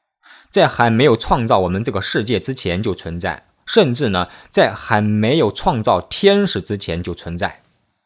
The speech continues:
那么律法是什么时候存在？律法的存在和上帝的存在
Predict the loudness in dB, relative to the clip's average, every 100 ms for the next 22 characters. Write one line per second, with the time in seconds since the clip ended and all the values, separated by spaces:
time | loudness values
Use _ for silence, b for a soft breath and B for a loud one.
0 | _ _ _ _ _ -6 2 4 4 2
1 | 0 0 0 -4 -4 -4 -4 -8 -8 -8
2 | -8 -10 _ _ _ _ _ b b b
3 | _ _ _ _ 0 2 2 2 0 0
4 | -4 -6 0 0 0 -8 b b b -2
5 | 0 2 2 2 0 -2 -4 -4 -2 -2
6 | -6